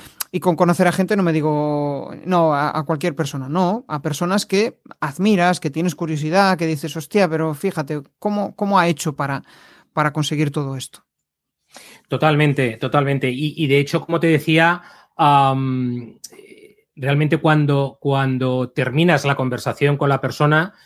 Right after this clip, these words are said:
Speaker 2: eh, más allá del vínculo que, que se genera, que es un vínculo también, eh, súper chulo, súper interesante, em, ostras, es que, es que,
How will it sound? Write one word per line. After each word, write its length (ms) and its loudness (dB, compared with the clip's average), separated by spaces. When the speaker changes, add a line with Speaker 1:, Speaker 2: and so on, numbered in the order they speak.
Speaker 2:
eh, 80 -16
más 220 -4
allá 140 4
del 100 4
vínculo 400 0
que, 420 0
que 80 -4
se 140 -8
genera, 380 2
que 100 -6
es 120 -8
un 100 -4
vínculo 280 -2
también, 440 0
eh, 320 -2
súper 280 -6
chulo, 300 2
súper 220 -2
interesante, 760 0
em, 960 -2
ostras, 600 -2
es 180 -12
que, 320 -2
es 180 -10
que, 220 2